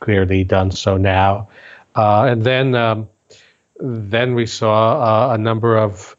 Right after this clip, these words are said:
current heads of state raise the legalization question.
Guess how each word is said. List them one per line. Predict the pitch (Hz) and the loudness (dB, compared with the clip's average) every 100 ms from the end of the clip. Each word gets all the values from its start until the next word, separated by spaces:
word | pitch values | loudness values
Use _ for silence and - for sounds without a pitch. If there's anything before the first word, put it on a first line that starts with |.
| _ _ _ | _ _ _
current | - 135 139 | 0 0 0
heads | 113 104 | -2 -2
of | 104 | -6
state | 92 - 104 95 104 - _ _ | -8 -6 -2 -2 -6 -12 _ _
raise | - 104 92 | -2 0 0
the | - | 0
legalization | 98 95 90 92 95 95 - - | 0 0 0 0 0 0 -4 -4
question. | 98 90 - 98 95 | -2 -2 -4 -6 -6